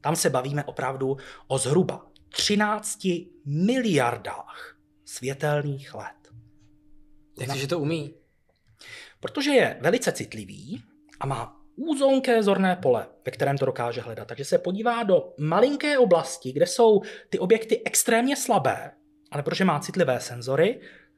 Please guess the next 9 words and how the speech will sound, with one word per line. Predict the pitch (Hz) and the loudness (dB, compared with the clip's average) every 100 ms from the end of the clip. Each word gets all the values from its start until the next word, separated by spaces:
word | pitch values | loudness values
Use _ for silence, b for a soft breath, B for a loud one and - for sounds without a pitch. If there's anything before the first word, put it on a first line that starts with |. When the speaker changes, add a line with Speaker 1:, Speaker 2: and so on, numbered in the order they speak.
| B - | B -6
Speaker 1:
a | - | -4
dlouhou | 131 240 320 285 294 - | 0 2 4 4 4 2
expozici | - - 135 120 - 113 | -2 -2 -2 -2 -6 -2
dělá, | 113 104 95 123 - _ _ _ _ | 0 0 -4 -8 -8 _ _ _ _
tak | - | -20
je | 113 | -16
schopen | - 147 - 208 208 220 226 - _ _ _ - | -8 -6 0 0 0 -2 -8 -14 _ _ _ -6
to | 135 | -4
zaznamenat. | 123 107 101 - | -4 -6 -12 -16